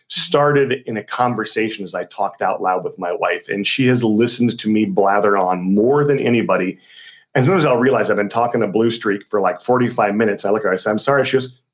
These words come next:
"No, it's, it's interesting to me. I like to know what's going on in your life." And she's allowed me that ability to speak out loud. So,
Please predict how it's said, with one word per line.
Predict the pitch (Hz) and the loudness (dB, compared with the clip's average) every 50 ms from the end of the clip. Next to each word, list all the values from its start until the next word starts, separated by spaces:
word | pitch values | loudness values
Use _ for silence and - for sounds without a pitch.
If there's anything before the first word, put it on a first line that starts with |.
| _ - | _ -2
"No, | 180 254 - - - - - _ _ _ _ | -2 0 0 0 -2 -4 -8 _ _ _ _
it's, | - 135 127 - - _ - | -2 -2 -2 -4 -6 _ -2
it's | 127 - - - | -2 -2 0 0
interesting | - 151 147 147 135 117 - - 117 107 95 | 0 2 2 2 2 0 0 0 -2 -2 -2
to | 104 | -2
me. | 104 101 95 | -2 0 2
I | 95 | 2
like | 98 101 104 110 110 | 2 2 2 0 0
to | - 113 | -2 0
know | 113 113 110 | 2 2 2
what's | 110 110 - | 2 0 0
going | - 110 107 107 104 | 0 0 2 2 2
on | 104 104 104 | 2 0 0
in | 101 101 | 0 0
your | 104 107 113 | 2 2 2
life." | 104 95 92 98 101 - - - - - - - - - - | 2 2 2 0 0 -2 -6 -18 -20 -20 -20 -20 -18 -8 -4
And | 113 110 107 | -2 0 0
she's | - - - 131 117 | 0 2 2 2 2
allowed | 120 110 110 110 110 113 123 123 120 | 2 2 2 2 2 2 2 2 2
me | 120 117 | 0 0
that | 101 110 104 | 2 2 2
ability | 104 98 98 113 107 110 107 104 | 2 2 2 2 2 2 2 0
to | 101 | -2
speak | 104 - - - 110 107 - | -4 -6 -4 -4 -4 -2 0
out | 107 95 98 | 0 0 0
loud. | 107 104 101 92 90 87 | 2 2 2 0 0 -2
So, | - - 123 117 110 - | -2 0 2 2 2 0